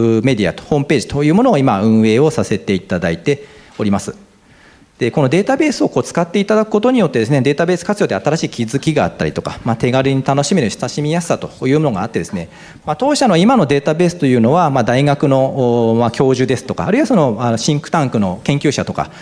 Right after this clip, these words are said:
まあ、かなりそのプロの方に使っていただいているんですけども、より幅広いビジネスユーザーにこのトイコタというメディアを通じてですね、データベースの活用可能性を知っていただきたいということで運営をしているものでございます。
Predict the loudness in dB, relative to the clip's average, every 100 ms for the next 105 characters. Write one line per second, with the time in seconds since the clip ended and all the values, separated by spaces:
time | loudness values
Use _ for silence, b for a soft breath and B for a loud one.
0 | B -4 0 2 2 0 0 2 2 2
1 | 0 0 0 -2 -4 -4 -2 -2 0 0
2 | 0 -2 -2 -2 0 0 2 0 0 0
3 | 2 2 2 2 0 0 -2 0 2 4
4 | 2 2 0 2 0 2 0 -4 -2 2
5 | 2 2 2 2 0 0 0 0 2 2
6 | 2 2 0 2 0 0 -2 0 2 2
7 | 2 0 -2 -4 -2 0 -2 0 -2 -2
8 | -16 -20 -18 0 0 2 0 2 2 2
9 | 2 4 2 0 0 0 2 0 0 0
10 | 0 -2 -6 -8